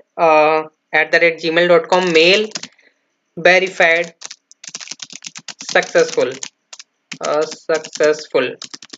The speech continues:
ठीक है। इस तरीके से मैंने जो है यहाँ पर message दे दिया या successfully दे दो, ठीक है।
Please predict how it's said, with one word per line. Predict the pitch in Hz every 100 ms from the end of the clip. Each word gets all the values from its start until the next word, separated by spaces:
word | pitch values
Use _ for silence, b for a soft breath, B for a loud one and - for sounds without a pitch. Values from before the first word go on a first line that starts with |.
| _ - - - - - - _ _ - - - - - - -
ठीक | 175
है। | 175 165 - _ _ - - _ _ - - _ -
इस | 180 202
तरीके | 190 196
से | 202
मैंने | 190 185
जो | 175
है | 180
यहाँ | 175 156
पर | 196
message | 208 160 151 170
दे | 147
दिया | 135 135
या | 139 147
successfully | 143 156 160 151 - 151
दे | 160 147 139 147
दो, | 147 151 156 - - -
ठीक | 151
है। | 139